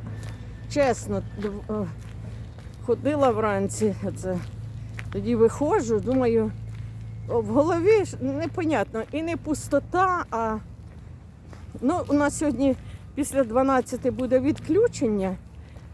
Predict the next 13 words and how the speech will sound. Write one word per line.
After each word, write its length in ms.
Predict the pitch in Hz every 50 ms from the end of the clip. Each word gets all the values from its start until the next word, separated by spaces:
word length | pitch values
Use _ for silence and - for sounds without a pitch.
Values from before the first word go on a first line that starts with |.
| - - -
так 160 | - 254 - - - 240 214 - - - - - - - -
треба 360 | - - 349 359 - 349 359 381
знову 440 | 359 370 392 466 466 453 427 415
лягти 420 | 294 277 339 - - - 349 330 - - - - - - - -
поспати, 440 | - 302 - - - 269 262 254 262
а 40 | 254
тоді 260 | - 392 - 349 415
знову 400 | 262 220 254 277 254 247 262 240
буду, 320 | 202 214 233 208 226 226 - - - - - - - - - - - - -
е, 380 | 202 214 208 196 196 202 196 - - 202 165
вночі 500 | 220 202 240 254 254 233 - - 233 220
погано 480 | - - 220 214 220 214 202 202 208 196
спати. 520 | - - - - 190 180 180 185 - -